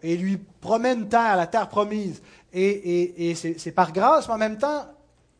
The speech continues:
il y a des choses à, à faire, il y a une obéissance pour ne pas être chassé de la terre. Et comme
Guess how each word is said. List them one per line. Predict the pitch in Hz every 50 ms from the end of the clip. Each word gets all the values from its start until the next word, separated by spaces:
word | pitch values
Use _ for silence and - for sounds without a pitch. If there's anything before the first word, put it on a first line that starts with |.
| _ _ -
il | 175
y | 185
a | 196 202
des | 190 202 196
choses | 190 - 269 262 240 208
à, | 202 196 160
à | 170 156
faire, | - - 214 233 277 269
il | 220
y | 196
a | 175
une | 185 208
obéissance | 254 262 220 240 226 - - - 214 233 277 285 - - - - - _ _
pour | - 214
ne | 214 214
pas | 208 214 294 269 226
être | 226 226 226 - - _ _ _ _
chassé | - - - 269 254 - - - 302
de | -
la | 233 190 170
terre. | - 175 156 151
Et | 160
comme | 160 - 233 254 254 240 208 -